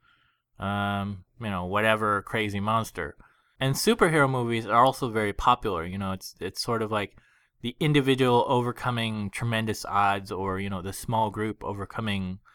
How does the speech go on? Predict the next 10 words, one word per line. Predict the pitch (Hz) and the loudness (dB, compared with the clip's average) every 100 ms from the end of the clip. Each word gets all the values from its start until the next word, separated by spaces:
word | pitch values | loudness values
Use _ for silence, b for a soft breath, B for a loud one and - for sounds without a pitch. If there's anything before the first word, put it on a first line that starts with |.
| b b b _ | b b b _
you | 95 | -10
know, | 90 82 - - | -8 -10 -14 -2
terrible | 143 135 113 113 | 2 4 4 0
disasters | 104 101 101 101 - 98 98 95 | -2 0 2 0 -2 -8 -6 -8
and, | 95 92 | -8 -8
and | 90 95 92 | -6 -8 -8
horrible | 92 110 98 95 | -2 -2 0 0
odds. | 82 90 92 90 - _ b b b b b | 2 2 0 -4 -20 _ b b b b b
And | 117 139 | -4 -2
it, | - | -4